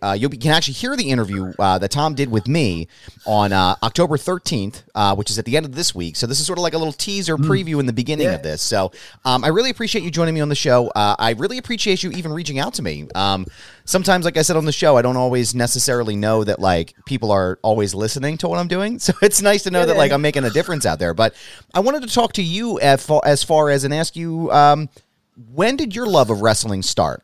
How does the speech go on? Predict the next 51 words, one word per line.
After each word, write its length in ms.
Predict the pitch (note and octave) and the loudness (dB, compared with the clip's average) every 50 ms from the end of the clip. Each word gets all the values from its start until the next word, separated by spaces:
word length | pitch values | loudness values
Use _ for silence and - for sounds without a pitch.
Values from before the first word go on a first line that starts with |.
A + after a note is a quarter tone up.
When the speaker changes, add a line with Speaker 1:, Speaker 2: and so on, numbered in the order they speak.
| _ _ - | _ _ -8
Speaker 1:
'Cause 160 | A#2+ G#2+ G#2 | -8 -4 -2
you're, 120 | C#3 C#3+ | 0 2
I 60 | A#2+ | 2
know 80 | C#3 D3+ | 2 0
you're 140 | E3+ F3 F3 | -2 -2 -4
a 20 | |
big 160 | D#3+ F#3+ F#3+ | -4 -4 -2
wrestling 380 | F3 F3+ F#3 F3+ - D3+ A2+ G#2+ | 0 0 2 2 0 -2 -4 -4
fan. 280 | - G2+ E2 D#2+ E2 - | -4 -4 -4 -4 -6 -6
So 140 | - C3+ | -4 -4
when, 460 | B2 B2+ C3+ C#3 D#3+ E3 F3 G3 G#3 G#3+ | -4 -4 -2 0 0 0 0 -2 -4 -6
Speaker 2:
Mm. 240 | - - C#3+ D3 D3 | -8 -4 -2 0 2
Speaker 1:
when 160 | C#3 E3+ G3 | 2 2 2
did 120 | G3 F#3 | 0 2
that 220 | C#3 D#3+ D#3 D3+ - | 4 4 4 4 2
love, 540 | C#3+ C#3 C#3 C3+ C3+ C3 B2+ B2+ B2+ - - | 0 4 6 6 6 6 4 0 -4 -4 -4
when 120 | C#3 D3+ | -4 0
did 40 | D3 | 2
that 160 | C#3+ C#3+ - | 0 0 0
spark 320 | - - - C3+ B2 A#2+ | 0 0 2 2 2 2
happen 280 | - A#2+ G#2+ G2 - E2 | 2 0 0 0 0 -4
for 120 | - - | -6 -8
you? 180 | F2 D#2 A#1+ G1+ - _ _ _ _ _ _ _ _ _ _ _ _ _ _ - | -8 -8 -8 -10 -14 _ _ _ _ _ _ _ _ _ _ _ _ _ _ -8
Speaker 2:
Uh, 380 | D#3+ E3 E3 E3+ F3+ F3 E3+ | -6 -4 -2 -2 -2 -4 -4
two 240 | C#3+ - - A3+ B3 | -6 -6 -6 -6 -6
thousand 320 | B3+ D4 C4+ B3+ F#3 F#3+ | -4 -6 -6 -4 -4 -4
and 240 | D#3+ B2+ B2+ A#2+ A#2+ | -4 -4 -4 -4 -4
nine, 480 | B2+ C#3 E3 F3+ D3 F#2 E2+ F2+ - - - _ _ _ _ | -4 -4 -4 -4 -6 -8 -10 -12 -16 -18 -20 _ _ _ _
around 380 | - C#3 C3+ D3 D3+ D#3 D#3 D3+ | -6 -4 -2 -2 -2 -2 -2 -4
that 200 | D#3 D#3 A#2+ - | -4 -6 -8 -8
time, 280 | - - B2+ B2 B2 C3 | -8 -6 -4 -4 -2 -2
it 100 | C3 - | -2 -2
was 140 | D3+ C#3 | -2 -2
the 140 | - - C#3+ | -2 -2 -2
Batista, 960 | C#3 - C#3 C#3 - - F3 F#3+ F3 D3 - - - D#3+ D3+ D3 D3 C#3+ C#3+ - _ - - _ _ _ _ _ _ _ _ | -2 -2 -4 -4 -4 -6 -4 -4 -4 -6 -8 -6 -4 -4 -2 -2 -4 -4 -6 -10 _ -20 -20 _ _ _ _ _ _ _ _
"You're 180 | D3 D#3 D#3 | -2 0 0
supposed 420 | D3 - - C#3 D3+ D#3+ D#3 C#3+ - | 0 -2 -6 -4 -2 -2 -2 -2 -4
to 40 | - | -2
be 100 | D#3 D3+ | -2 0
my 200 | C#3+ C#3+ C#3+ C3+ | 0 0 0 -2
friend" 340 | - - D3 C#3+ C#3 C3 - | -2 -2 -2 -2 -2 -2 -2
promo. 240 | - A#2 A#2 A#2 | -4 -6 -4 -4
I 140 | A2+ A#2 B2 | -4 -4 -4
don't 180 | B2+ C3+ C3+ B2+ | -4 -4 -4 -4
know 100 | A#2 C3+ | -4 -4
if 160 | C3+ C3+ - | -4 -2 -2
you 80 | C#3+ C#3 | -2 0
remember 300 | C3+ C3+ C#3 D3 D#3 D#3+ | 0 0 0 -2 -2 -2
that. 220 | F3 G3 G#3 - | -4 -4 -4 0
Speaker 1:
I 80 | - A2 | 0 0
do. 380 | A2+ A2+ C3 C3 A2 F2+ D2+ | 4 4 4 4 4 4 0